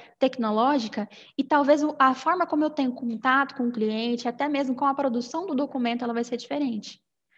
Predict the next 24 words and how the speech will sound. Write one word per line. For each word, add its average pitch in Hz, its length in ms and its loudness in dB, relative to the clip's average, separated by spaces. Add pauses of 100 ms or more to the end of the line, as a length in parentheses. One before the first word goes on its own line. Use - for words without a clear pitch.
(220)
Aí 349 160 0
que 349 100 0
eu 302 60 4
posso 294 260 2
ter 240 120 0
criação 277 400 0
de 269 80 -4
salas 254 260 4
eletrônicas 262 800 0
pra 233 180 2
poder 214 520 2
conversar 214 480 -4
com 214 100 -8
o 214 60 -6
cliente, 233 340 -4
como 220 160 -4
a 214 40 -2
gente 214 180 -4
já 208 80 -6
tem 240 200 -4
feito, 240 400 -2
né, 214 120 -4
na 208 80 -4
pandemia, 208 600 -4